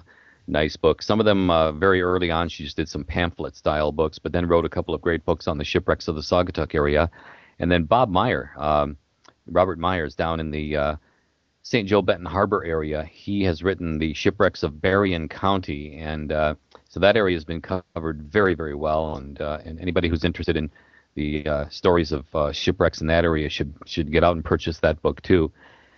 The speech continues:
And then my friend, uh, Brendan Baylott has, uh, written a book that's not yet published, but he's, uh, working on it in the, uh, it's, uh, Shipwrecks of the Oceana County area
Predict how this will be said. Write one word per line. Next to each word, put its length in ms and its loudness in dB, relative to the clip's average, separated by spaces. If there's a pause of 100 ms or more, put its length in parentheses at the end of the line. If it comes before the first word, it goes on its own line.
And 80 -2
then 100 4
my 160 6
friend, 460 0
uh, 260 -2
Brendan 420 0
Baylott 460 2
has, 220 -8
uh, 180 0
written 240 -4
a 60 -4
book 240 0
that's 200 -4
not 220 2
yet 220 -2
published, 500 0
but 160 -2
he's, 160 -8
uh, 180 -2
working 300 -2
on 160 2
it 80 -2 (480)
in 300 0
the, 260 2
uh, 180 4 (520)
it's, 240 -8
uh, 80 -6
Shipwrecks 880 0
of 200 0
the 100 2
Oceana 420 4
County 340 -2
area 300 -2